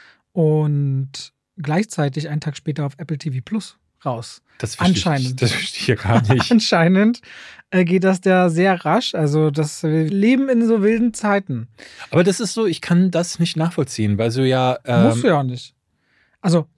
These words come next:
Speaker 1: den Streamer hat diesen Film und die probieren jetzt jede Strategie aus. Die haben sich jetzt vielleicht ges-, also weiß ich auch nicht, ne? Die haben sich jetzt gesagt, „Pass auf, Napoleon haben wir so lange im Kino und bringen den dann, dann raus. Killers of the Flower Moon haben wir so lange im Kino und den bringen wir dann und dann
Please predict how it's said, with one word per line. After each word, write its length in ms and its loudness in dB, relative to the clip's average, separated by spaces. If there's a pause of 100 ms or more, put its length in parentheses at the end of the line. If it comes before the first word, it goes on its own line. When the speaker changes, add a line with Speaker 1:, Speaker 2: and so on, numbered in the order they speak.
Speaker 1:
den 360 -2
Streamer 400 2
hat 140 0
diesen 180 4
Film 400 0
und 140 0
die 60 2
probieren 300 0
jetzt 180 0
jede 300 2
Strategie 560 -2
aus. 220 -2
Die 140 -4
haben 100 2
sich 80 -2
jetzt 160 -4
vielleicht 320 -2
ges-, 120 -10
also 160 0
weiß 280 0
ich 100 0
auch 140 2
nicht, 160 -2
ne? 100 2
Die 80 2
haben 60 2
sich 80 -2
jetzt 100 -6
gesagt, 240 -2 (240)
„Pass 140 -4
auf, 160 0
Napoleon 500 0
haben 120 2
wir 80 2
so 140 4
lange 220 2
im 120 -10
Kino 360 -12
und 220 -2
bringen 160 0
den 160 2
dann, 180 -2
dann 160 -8
raus. 380 -18 (640)
Killers 300 2
of 160 2
the 80 0
Flower 320 2
Moon 220 2
haben 120 2
wir 120 2
so 180 2
lange 240 2
im 100 0
Kino 280 -2
und 180 -2
den 100 2
bringen 220 2
wir 80 2
dann 200 2
und 160 -2
dann 260 -6